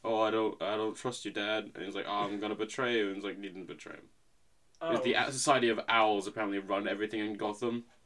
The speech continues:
Speaker 2: Oh, yeah, everyone knows about the Society of Owls. I, from my brief knowledge of D C lore, 'cause I'm more of a Marvel boy, um,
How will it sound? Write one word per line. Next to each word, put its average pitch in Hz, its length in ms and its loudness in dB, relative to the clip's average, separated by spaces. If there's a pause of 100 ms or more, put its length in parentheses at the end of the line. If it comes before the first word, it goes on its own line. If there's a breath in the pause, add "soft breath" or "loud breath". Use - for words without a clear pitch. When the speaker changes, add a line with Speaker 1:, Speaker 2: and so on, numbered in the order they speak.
(140)
Speaker 2:
Oh, 175 240 0
yeah, 165 180 -2
everyone 165 220 -4
knows 127 220 -8
about 120 160 -8
the 123 40 -16
Society 110 520 -10
of 110 120 -12
Owls. 117 320 -10
I, 143 220 -4 (640 loud breath)
from 190 240 2
my 180 200 6
brief 165 580 -4
knowledge 156 640 0
of 151 360 -4
D 147 220 -4
C 143 340 -4
lore, 131 400 -4
'cause - 120 -6
I'm 143 200 -2
more 131 180 -6
of 117 100 -12
a 127 40 -10
Marvel 123 400 -8
boy, 127 340 -10 (360 loud breath)
um, 147 560 -2